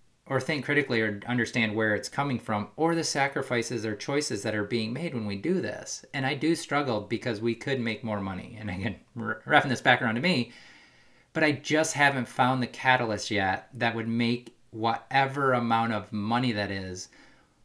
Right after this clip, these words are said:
worthwhile. And it seems like the more money of a situation I could get into, the more time I would give up with my daughter. The more I could make, the more I could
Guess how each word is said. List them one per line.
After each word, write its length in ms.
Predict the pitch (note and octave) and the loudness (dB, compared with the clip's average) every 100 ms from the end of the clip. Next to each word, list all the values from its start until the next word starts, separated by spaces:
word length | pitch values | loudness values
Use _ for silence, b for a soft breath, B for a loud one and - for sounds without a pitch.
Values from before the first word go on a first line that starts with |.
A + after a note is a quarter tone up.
| _ A2+ | _ -10
worthwhile. 960 | G#2+ C3 C3 B2+ G#2+ G#2+ A2 G2 F2+ | 0 4 4 0 0 4 4 4 -2
And 140 | F#2+ A2+ | -4 -4
it 80 | |
seems 280 | A2 D#3 C#3+ | -2 -4 -2
like 320 | C3+ B2 G#2+ - | 2 2 0 -8
the 260 | A#2+ B2+ | -4 -2
more 360 | A#2 A#2+ C#3+ C#3 | 0 0 2 2
money 640 | B2 B2 B2 A2 G#2 G2+ b b b | 2 2 2 0 -2 -8 b b b
of 180 | - A#2 | -6 -4
a 120 | A2 | -2
situation 640 | - - - A#2+ A#2 A2+ A#2 | -2 -2 -2 0 0 0 -2
I 80 | |
could 200 | A2 G#2+ | -2 -4
get 120 | G2+ B2+ | -2 0
into, 580 | F3+ F3 A2 G2+ G2 G2+ _ _ _ _ _ _ _ _ _ - | 0 2 0 0 -4 -10 _ _ _ _ _ _ _ _ _ -10
the 760 | A2+ G#2+ B2 A#2 A2 G#2 G#2 - - | -6 2 4 6 4 4 2 -2 -6
more 320 | A#2 B2 A#2+ | -2 0 0
time 260 | B2+ B2 A#2 | 2 2 2
I 60 | |
would 160 | G#2+ G2+ | -2 -2
give 180 | A2 G#2 | -2 -2
up 140 | F#2+ | -4
with 160 | G2 G#2 | -6 -6
my 100 | F#2+ | -6
daughter. 460 | G2+ F#2 F2+ F2 | -4 -4 -4 -8
The 100 | F#2 | -10
more 420 | F2+ F#2+ A#2+ C#3 C3+ | -10 -4 -2 2 2
I 100 | B2+ | 2
could 160 | A#2 | -2
make, 320 | G#2+ G#2 G2+ | -4 -4 -6
the 60 | G2 | -8
more 380 | F#2+ G#2 A2+ A#2 | -6 -4 -2 0
I 120 | A2+ | 0
could 340 | A2+ A2 G2 | -2 -4 -4